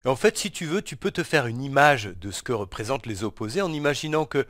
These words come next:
quand tu as un nombre positif, tu te déplaces d'une certaine distance vers la droite, et quand tu as un nombre négatif, tu te déplaces d'une certaine distance vers la gauche. Donc ici, par exemple, tu te déplaces de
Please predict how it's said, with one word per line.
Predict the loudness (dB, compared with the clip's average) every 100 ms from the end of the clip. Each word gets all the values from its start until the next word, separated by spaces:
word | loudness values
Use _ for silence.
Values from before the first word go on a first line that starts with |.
| -6 -18 -2
quand | -2
tu | 0 4
as | 4 4 2
un | 0
nombre | -2 0 0
positif, | 0 -4 -6 -8 -12 -12
tu | -10
te | -4
déplaces | 0 2 4 2 0
d'une | -2
certaine | -2 0 -2 -2
distance | -4 -2 0 0 0
vers | -2
la | -4
droite, | 0 2 2 -6
et |
quand | -6 -6
tu | 2
as | 2
un | 2
nombre | -2 0 -2
négatif, | 0 0 0 -2 -6 -12 -6 -6 -8 _ _ -14
tu | -4
te | -2
déplaces | 0 -2 6 6 6 -6 -12
d'une | -8 -6
certaine | -2 -2 0 -2
distance | -2 -6 -2 -2 0
vers | 2 4
la | 2
gauche. | 0 -12 -8
Donc | -6 -6 -6
ici, | -6 -6 -6
par | 2 2
exemple, | 2 0 -2 -4
tu | -6
te | -2
déplaces | -2 2 2 2
de | -4